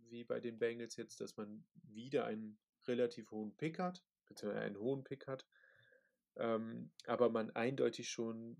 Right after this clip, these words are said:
gewisse Ansätze gesehen hat, wo das Ganze hingehen kann. Und jetzt, wenn wir jetzt so, äh, für die kommende Saison zum Beispiel von den Bengals reden, dann reden wir ja schon von einer möglichen high-powered Offense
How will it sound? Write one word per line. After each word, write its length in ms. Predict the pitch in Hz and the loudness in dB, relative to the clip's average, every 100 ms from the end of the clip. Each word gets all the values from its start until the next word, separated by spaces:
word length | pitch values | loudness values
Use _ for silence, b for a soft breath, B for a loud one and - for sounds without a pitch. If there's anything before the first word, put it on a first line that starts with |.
| 117 | -4
gewisse 380 | 117 120 120 120 | 0 0 0 0
Ansätze 420 | 117 113 - 110 | 0 -2 -2 -4
gesehen 500 | 107 117 127 113 98 | -2 0 0 0 -4
hat, 260 | 98 - - | -6 -8 -6
wo 160 | 107 | -2
das 260 | 110 107 - | 0 -2 -2
Ganze 260 | 107 104 104 | -4 -2 -2
hingehen 440 | 127 117 104 101 | -2 -2 -4 -6
kann. 280 | - 101 101 | -8 -8 -8
Und 160 | 101 | -4
jetzt, 400 | 110 113 - - _ _ _ | 0 0 -2 -12 _ _ _
wenn 160 | - 107 | -4 0
wir 100 | 107 | 4
jetzt 260 | 110 120 | 4 2
so, 480 | - 120 117 113 123 | 0 2 2 2 0
äh, 220 | 113 107 107 | 0 -2 -4
für 200 | - 107 | -4 -4
die 120 | 107 | -2
kommende 360 | 135 160 123 | 0 0 0
Saison 520 | 107 107 107 104 107 110 | -2 -2 -2 -2 -4 -6
zum 140 | 110 | -2
Beispiel 280 | 104 104 - | 0 0 -6
von 160 | - 104 | -4 -4
den 120 | 101 | -2
Bengals 400 | 113 135 107 - | -2 -2 -2 -2
reden, 280 | 107 104 113 | -2 -2 -4
dann 180 | 104 | -6
reden 280 | 104 110 110 | -2 -2 0
wir 80 | 107 | 0
ja 100 | 110 | 0
schon 220 | - 110 | -2 -6
von 160 | 107 110 | -6 -4
einer 280 | 107 107 104 | -2 -2 0
möglichen 640 | 110 113 113 - 110 104 _ _ _ - | -2 -4 -6 -6 -8 -10 _ _ _ 2
high-powered 480 | 113 107 113 104 127 | 2 4 4 6 6
Offense 500 | 127 - - - | 6 2 -8 -10